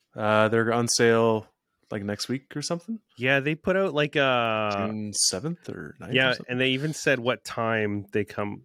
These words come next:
Speaker 2: like, all the different time zones of
Speaker 1: 'Cause
Speaker 2: what,
Speaker 1: they're
Speaker 2: uh, what
Speaker 1: expecting
Speaker 2: actual
Speaker 1: it to
Speaker 2: time.
Speaker 1: sell out instantly, like it does every year.
Speaker 2: It does.
Speaker 1: The hype is real. Uh, but if you do purchase your ticket, use our affiliate link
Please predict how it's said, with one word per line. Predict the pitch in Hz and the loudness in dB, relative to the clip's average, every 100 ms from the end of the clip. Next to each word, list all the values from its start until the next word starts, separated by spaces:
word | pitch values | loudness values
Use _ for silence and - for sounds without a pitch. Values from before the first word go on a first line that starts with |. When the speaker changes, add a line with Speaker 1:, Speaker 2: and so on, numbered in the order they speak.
| - | -4
Speaker 2:
like, | 98 95 - _ _ - | -2 -4 -8 _ _ -4
all | 107 107 | 0 2
the | |
different | 104 113 113 | 0 -2 -2
time | - 104 101 | 0 -2 0
zones | 101 101 95 92 | 0 -2 -2 -4
of | 92 | -4
Speaker 1:
'Cause | 92 | 0
Speaker 2:
what, | 98 95 | 0 0
Speaker 1:
they're | 101 | 0
Speaker 2:
uh, | 98 | 0
what | |
Speaker 1:
expecting | 95 110 107 117 | 0 0 0 2
Speaker 2:
actual | 113 | 2
Speaker 1:
it | 123 | 0
to | - | -2
Speaker 2:
time. | 95 | -2
Speaker 1:
sell | - 120 117 | 2 4 6
out | 120 127 | 4 4
instantly, | 143 135 139 113 113 101 | 2 2 0 0 -2 -2
like | 104 113 | -2 -4
it | 110 | 0
does | 135 123 | 0 2
every | 131 131 127 | 0 0 0
year. | 139 117 - - - | 0 0 -4 -20 -10
Speaker 2:
It | 95 - | -10 -4
does. | 107 - | -4 -2
Speaker 1:
The | 107 | 0
hype | 120 127 127 | 2 2 0
is | 113 | -2
real. | 131 117 - - _ 113 | 0 2 0 -8 _ 2
Uh, | 113 117 | 4 4
but | 120 | 2
if | 120 | -2
you | 120 | -2
do | 131 135 | 0 0
purchase | 135 117 117 | -2 -4 -8
your | 113 | -8
ticket, | - 117 120 | -6 -6 -8
use | 104 110 107 | -8 -8 -6
our | 107 104 104 104 104 104 | -4 -2 -2 0 -2 -4
affiliate | 104 - 110 110 - | -6 -6 -4 -4 -4
link | 117 202 | -4 -4